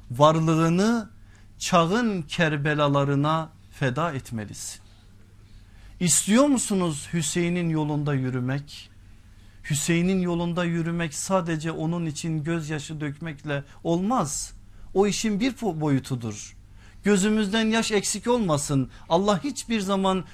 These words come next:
gözümüzden yaşı eksik etmesin. Çünkü bizim yolumuzun yegane rehberi olan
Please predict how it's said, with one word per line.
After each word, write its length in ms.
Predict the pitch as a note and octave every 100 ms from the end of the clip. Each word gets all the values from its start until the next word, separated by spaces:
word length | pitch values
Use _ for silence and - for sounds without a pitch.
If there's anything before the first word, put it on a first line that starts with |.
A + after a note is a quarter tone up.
| -
gözümüzden 520 | F#3+ F3+ G3 F#3+ F3
yaşı 320 | F#3 F3+ - F3
eksik 340 | D3 E3+ D3+
etmesin. 640 | A3 - C3+ - B2 A2+ A2 - - -
Çünkü 360 | - F#3+ G3+ F3+
bizim 320 | F#3+ G#3+ G3+
yolumuzun 520 | G3+ G#3 G3+ F#3+ G#3
yegane 540 | G#3 A#3 G#3 G3 G3+
rehberi 400 | F#3+ F3+ - F#3+
olan 380 | G3 F#3 F3 E3+